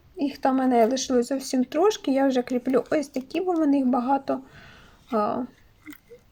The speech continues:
з більш товщою. Це я брала для великих брелочків, але вже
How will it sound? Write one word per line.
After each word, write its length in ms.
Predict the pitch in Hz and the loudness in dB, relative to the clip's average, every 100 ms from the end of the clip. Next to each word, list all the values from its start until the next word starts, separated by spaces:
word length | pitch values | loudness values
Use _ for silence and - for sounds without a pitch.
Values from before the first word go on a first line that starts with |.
| _ - | _ -8
з 220 | 226 233 | -6 -2
більш 320 | 254 254 - | 0 0 -4
товщою. 640 | - 262 - - 202 226 247 - - - - - - _ _ _ _ _ _ _ 233 | -2 -4 -4 -4 -2 -2 -6 -16 -20 -20 -20 -20 -20 _ _ _ _ _ _ _ -16
Це 140 | - 262 | -6 -2
я 80 | |
брала 320 | 247 247 247 247 | 0 0 2 2
для 160 | 247 | 0
великих 520 | 247 269 370 349 330 - | 0 0 0 -2 -6 -4
брелочків, 720 | 254 277 285 269 - 262 233 | 0 2 2 0 -4 -10 -8
але 280 | 262 269 285 | -6 -4 -4
вже 340 | 269 - 269 | -2 -2 -2